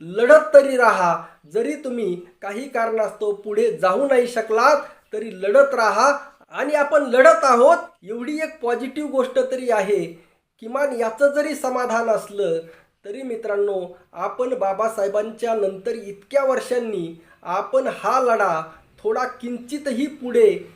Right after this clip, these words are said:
का घेऊन जाऊ शकलो नाही, याचा विचार करणं गरजेचं आहे. मित्रांनो, बाबासाहेब म्हणजे केवळ एक नाव नाही किंवा बाबासाहेब म्हणजे केवळ एक व्यक्ती नाही. बाबासाहेब म्हणजे एक प्रेरणा आहे.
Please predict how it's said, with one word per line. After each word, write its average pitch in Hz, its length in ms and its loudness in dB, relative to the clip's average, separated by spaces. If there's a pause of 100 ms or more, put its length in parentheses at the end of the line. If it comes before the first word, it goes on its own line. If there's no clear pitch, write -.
का 277 320 -2
घेऊन 294 280 -4
जाऊ 285 200 8
शकलो 269 400 -2
नाही, 196 440 -2 (260)
याचा 208 260 -4
विचार 214 380 0
करणं 240 400 -2
गरजेचं 196 440 -4
आहे. 156 300 -6 (220)
मित्रांनो, 240 500 0
बाबासाहेब 240 720 0
म्हणजे 233 380 -4 (280)
केवळ 233 320 0
एक 240 240 -6
नाव 208 380 0
नाही 220 360 -2
किंवा 220 320 -4
बाबासाहेब 214 640 0
म्हणजे 202 320 -2
केवळ 196 380 -6
एक 202 200 -2
व्यक्ती 175 500 -12
नाही. 165 440 -8 (560)
बाबासाहेब 262 640 -2
म्हणजे 269 300 0
एक 285 140 -4
प्रेरणा 254 560 0
आहे. 160 500 -4